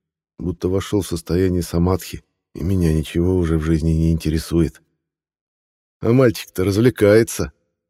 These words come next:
умеет», — хохотнул Мегар, и при свете магического светильника он показался мне абсолютной копией Асура,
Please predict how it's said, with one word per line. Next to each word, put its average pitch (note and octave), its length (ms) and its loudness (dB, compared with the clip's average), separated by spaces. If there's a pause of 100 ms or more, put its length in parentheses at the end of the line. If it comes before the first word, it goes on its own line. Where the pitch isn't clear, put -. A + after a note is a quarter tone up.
(180)
умеет», — G#2+ 680 2 (800)
хохотнул D2+ 540 -6
Мегар, D2+ 480 -2 (400)
и D#2+ 100 -10
при D2+ 160 -4
свете G2+ 380 -2
магического G2 560 -2
светильника G2 580 -2
он F2+ 160 -2
показался F2+ 500 -2
мне F#2 160 0
абсолютной F#2+ 560 -2
копией F#2 400 0
Асура, F2 460 0